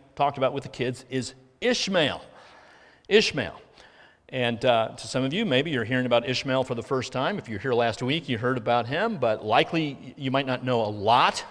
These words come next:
about Ishmael. But it might surprise you to see that stories, details about Ishmael show up in four chapters in Genesis, chapters sixteen, seventeen, twenty-one, twenty-five.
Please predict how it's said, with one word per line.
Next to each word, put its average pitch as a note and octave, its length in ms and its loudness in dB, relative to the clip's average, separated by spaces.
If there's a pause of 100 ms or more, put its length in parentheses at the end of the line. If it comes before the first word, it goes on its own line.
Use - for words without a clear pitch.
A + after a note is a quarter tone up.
(100)
about D#3 500 2
Ishmael. E3 580 -2 (760)
But C#3 440 4 (100)
it C#3+ 80 -2
might C#3 200 0
surprise C#3+ 340 2
you D3+ 80 0
to C#3 100 -2
see E3 500 0
that C#3+ 480 2 (840)
stories, E3+ 680 2
details D#3 440 2
about C3 220 4
Ishmael C#3+ 400 0
show E3+ 380 2
up C#3 220 6
in B2 200 -4
four G3+ 400 6
chapters D3+ 720 0
in C#3+ 340 -2 (120)
Genesis, D#3+ 580 -2
chapters A#2 440 0
sixteen, D#3 560 -8
seventeen, C3+ 600 -4
twenty-one, B2+ 580 -4
twenty-five. F3 680 -4